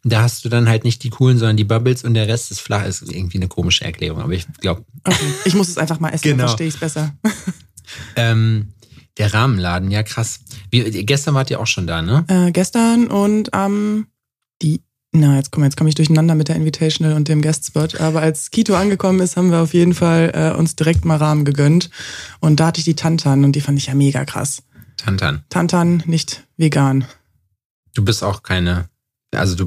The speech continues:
Speaker 1: du isst alles.
Speaker 2: Flexitarisch, ja.
Speaker 1: Flexitarisch.
Speaker 2: Also hauptsächlich vegetarisch.
Speaker 1: Ja.
Speaker 2: Ähm, gerade wenn ich dann zu Hause bin und einkaufe und so. Aber, äh, ja.
Speaker 1: Ja, bei Asiatisch
Speaker 2: Nicht
Speaker 1: fällt
Speaker 2: konsequent.
Speaker 1: einem das ja auch leicht eigentlich, ne?
Speaker 2: Ja, voll.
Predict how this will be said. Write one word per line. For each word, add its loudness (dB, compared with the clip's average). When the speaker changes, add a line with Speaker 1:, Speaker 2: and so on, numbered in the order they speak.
Speaker 1:
du -2
isst -2
alles. -2
Speaker 2:
Flexitarisch, 0
ja. 4
Speaker 1:
Flexitarisch. 0
Speaker 2:
Also 2
hauptsächlich 0
vegetarisch. 0
Speaker 1:
Ja. -2
Speaker 2:
Ähm, 0
gerade 0
wenn -2
ich -4
dann -2
zu 0
Hause 2
bin 2
und 0
einkaufe 0
und 0
so. 0
Aber, 0
äh, 0
ja. -6
Speaker 1:
Ja, -6
bei -4
Asiatisch 0
Speaker 2:
Nicht -2
Speaker 1:
fällt 0
Speaker 2:
konsequent. -2
Speaker 1:
einem 0
das -8
ja -10
auch -14
leicht -8
eigentlich, -10
ne? -2
Speaker 2:
Ja, -4
voll. -8